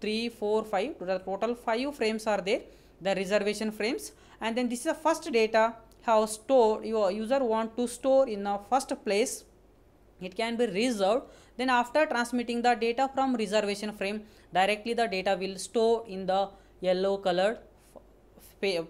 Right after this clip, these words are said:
place only. Okay, in the same manner here, uh, here, uh, la-, at the end there are total five frames are there,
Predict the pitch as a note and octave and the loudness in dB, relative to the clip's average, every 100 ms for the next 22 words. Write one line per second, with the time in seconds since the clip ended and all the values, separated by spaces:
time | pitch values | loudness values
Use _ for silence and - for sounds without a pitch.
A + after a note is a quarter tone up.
0 | - F#3+ F#3 F3 D3 - - - _ - | -4 -2 0 -2 -2 -6 -16 -20 _ -18
1 | - F4+ - - - A3 A#3 D4 E4+ D#4+ | -8 -8 -8 -20 -10 -6 -2 2 4 4
2 | A3+ G#3 G3 G3+ - - - A#3 C4+ C#4 | 2 4 2 0 -6 -20 -10 2 4 6
3 | C4 A3+ A3 C4+ C#4+ A#3+ G3 G#3+ G3+ A#3 | 4 2 2 2 2 2 2 2 2 0
4 | C#4+ C#4+ G#3+ A#3+ - - G3 G#3+ A3 A#3+ | 2 2 2 -2 -8 -6 0 4 4 4
5 | A#3+ C4 C#4+ - B3 B3 C4 A3+ A3+ A#3 | 2 2 0 2 2 2 0 0 0 2
6 | A3 G3 A#3+ | 2 2 0